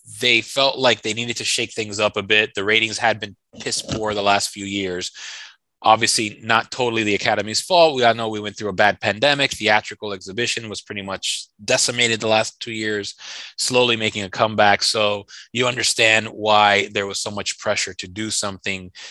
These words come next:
different, to get folks to wanna watch the Oscars and eventually, hopefully, go back to the movies. The whole idea that, you know, one washes the other, right?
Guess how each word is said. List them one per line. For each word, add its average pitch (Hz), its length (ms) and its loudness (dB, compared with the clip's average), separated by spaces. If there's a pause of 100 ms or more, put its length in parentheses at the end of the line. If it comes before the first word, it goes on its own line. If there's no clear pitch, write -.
(260)
different, 104 480 0
to 101 120 -2
get 104 200 4
folks 104 360 -4
to 104 100 -4
wanna 104 240 0
watch 107 480 4
the 107 80 -6
Oscars 123 560 4
and 101 100 -10
eventually, 110 400 -2
hopefully, 110 340 -4
go 107 140 -4
back 101 240 2
to - 80 -12
the 92 100 -12
movies. 117 520 -8 (480)
The 104 100 0
whole 110 140 2
idea 107 380 4
that, 98 260 2
you 113 100 -8
know, 82 320 -10
one 98 480 -6 (160)
washes 98 440 0
the 95 140 -4
other, 95 240 0
right? 95 260 -4